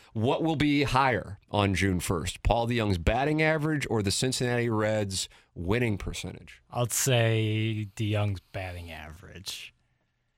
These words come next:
Speaker 2: 'Cause I think even if they rattle off, like, three or four wins in a two-week span, uh,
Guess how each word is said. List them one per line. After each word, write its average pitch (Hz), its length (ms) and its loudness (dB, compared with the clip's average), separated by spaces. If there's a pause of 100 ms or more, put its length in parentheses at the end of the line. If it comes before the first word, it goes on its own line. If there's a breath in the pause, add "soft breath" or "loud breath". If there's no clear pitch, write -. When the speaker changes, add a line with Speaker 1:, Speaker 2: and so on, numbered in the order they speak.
(120)
Speaker 2:
'Cause 123 120 0
I 139 80 4
think 156 240 2
even 156 260 4
if 139 140 2
they 123 160 4
rattle 107 520 2
off, 110 300 2
like, 98 220 -6
three 113 400 0
or 107 80 2
four 104 480 -2
wins 98 520 0
in 98 160 -2
a 92 80 -2
two-week 98 480 -2
span, 85 640 -6 (960)
uh, 135 120 -6